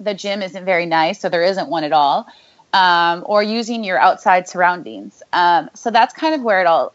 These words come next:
stemmed from. And it's just kind of blossomed over the last two years. And,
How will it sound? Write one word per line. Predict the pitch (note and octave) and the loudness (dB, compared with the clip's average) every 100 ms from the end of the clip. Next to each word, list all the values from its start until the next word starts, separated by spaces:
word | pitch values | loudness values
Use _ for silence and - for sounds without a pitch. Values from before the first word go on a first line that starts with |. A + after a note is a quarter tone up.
| _ | _
stemmed | - - - G#3+ A3+ A#3 | -20 -20 0 0 0 -4
from. | F#3 E3 D#3 E3 | -2 -2 -2 -4
And | F3 E3+ E3+ | -2 -2 -2
it's | F3+ | -6
just | C4 - | -8 -4
kind | F4+ | -2
of | F4 | -2
blossomed | - D#3+ C4 - C4+ | 4 2 2 0 2
over | G#3+ G3 | 2 0
the | F3+ E3 D#3 D3 F3+ | 0 2 4 2 4
last | E3+ F#3 - | 2 2 -4
two | C#4+ | -6
years. | A#3 E3+ F3+ A3 G#3 | -4 -4 -4 -4 -6
And, | E3 | -8